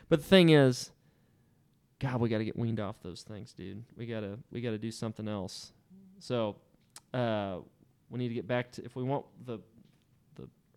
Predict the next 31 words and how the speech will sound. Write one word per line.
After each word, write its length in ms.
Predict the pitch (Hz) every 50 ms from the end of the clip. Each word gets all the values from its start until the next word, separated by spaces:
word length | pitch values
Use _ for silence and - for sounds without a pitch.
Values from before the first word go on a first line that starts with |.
| _ _ _ _ _
human 360 | _ - - 156 151 135 120
scale, 360 | 120 - - 143 127 120 110 104
we 120 | 107 113
gotta 260 | 117 117 110 107 101 95 - _ _ _ _ _
cut 240 | - - 135 87 90
back 200 | 123 113 113 113 -
on 100 | 107 104
all 100 | 98 90
that 200 | - 73 - -
stuff. 320 | - - - 67 69 - - - _ _ _ _ _ - - - - - - - _ _ -
So 540 | - - 156 151 147 143 139 131 127 - - - - _ _ _ _ _ _ _ _ _ _ _ _ _ _ _ _ _ _ _ _ _ _ _ -
that 260 | 151 196 226 247 240
is 260 | 240 220 202 185 -
what's 200 | 196 196 190 -
going 300 | 208 202 208 202 190 190
on 380 | 185 190 185 185 180 180 160 147
with 380 | 160 170 170 160 160 - - - -
Epoch. 500 | 170 180 180 - 170 156 151 151 151 -
They're 120 | 160 151
finally 420 | 147 - - 160 165 165 160 156 147
doing 260 | 139 151 151 147 147
something 340 | 143 - 139 127 - 135 127
with 140 | 127 123 -
that. 320 | 131 127 127 131 131 127 - -
Um, 540 | 135 131 123 120 120 117 113 110 110 110 117 - - -
love 240 | 123 123 131 135 143
'em 120 | 139 123
or 40 | 117
hate 240 | 127 139 135 127 113
'em. 280 | 110 110 113 120 117 - - _ -
I, 280 | 143 165 165 160 -